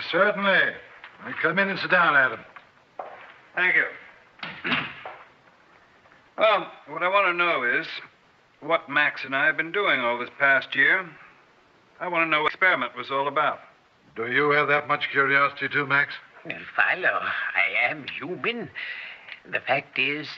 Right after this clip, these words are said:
Speaker 3: Adam came to me
Speaker 2: Yes,
Speaker 3: and
Speaker 2: I
Speaker 3: I
Speaker 2: went to Max a couple of months ago and asked him what the experiment was all about.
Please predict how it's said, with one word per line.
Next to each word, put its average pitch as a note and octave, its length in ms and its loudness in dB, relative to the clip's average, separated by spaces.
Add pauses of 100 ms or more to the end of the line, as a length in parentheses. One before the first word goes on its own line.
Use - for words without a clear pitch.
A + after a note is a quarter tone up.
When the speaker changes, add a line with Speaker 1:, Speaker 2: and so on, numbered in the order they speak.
(120)
Speaker 3:
Adam G2+ 340 -4
came C3 360 -6 (100)
to G#2 240 -10
me C3 180 0
Speaker 2:
Yes, F3 300 0
Speaker 3:
and C3 80 0
Speaker 2:
I C3+ 120 2
Speaker 3:
I - 40 0
Speaker 2:
went - 160 -2
to C#3+ 80 -6
Max C#3 340 0
a B2+ 40 -10
couple C3 280 -8
of C3+ 60 -8
months C#3 320 -8
ago G#2 300 -6
and G#2 80 -4
asked A2+ 340 -2
him G#2+ 140 -6
what G#2+ 180 -6
the F#2+ 80 -10
experiment G#2 560 -2
was G#2+ 160 -8
all A#2 180 -4
about. B2 340 4